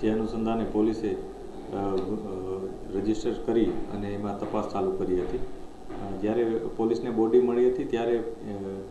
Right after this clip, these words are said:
બોડી ઉપર કોઈ સ્પષ્ટ એવા, અ, અ, નિશાન ન જણાતા પોલીસે બોડી પોસ્ટમોર્ટમ માટે મોકલી આપેલ હતી.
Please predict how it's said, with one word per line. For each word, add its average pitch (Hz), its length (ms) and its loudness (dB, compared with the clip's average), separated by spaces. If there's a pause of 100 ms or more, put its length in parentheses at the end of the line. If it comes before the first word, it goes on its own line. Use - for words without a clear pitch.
(360)
બોડી 110 280 4
ઉપર 113 540 0
કોઈ 110 140 2
સ્પષ્ટ 110 420 -4
એવા, 110 200 2
અ, 104 40 2
અ, 104 220 -4 (1120)
નિશાન 107 260 -2
ન 113 180 2
જણાતા 113 400 2
પોલીસે 110 420 4
બોડી 104 400 0
પોસ્ટમોર્ટમ 101 560 -2
માટે 95 180 0
મોકલી 92 320 -2
આપેલ 90 260 -2
હતી. - 200 -4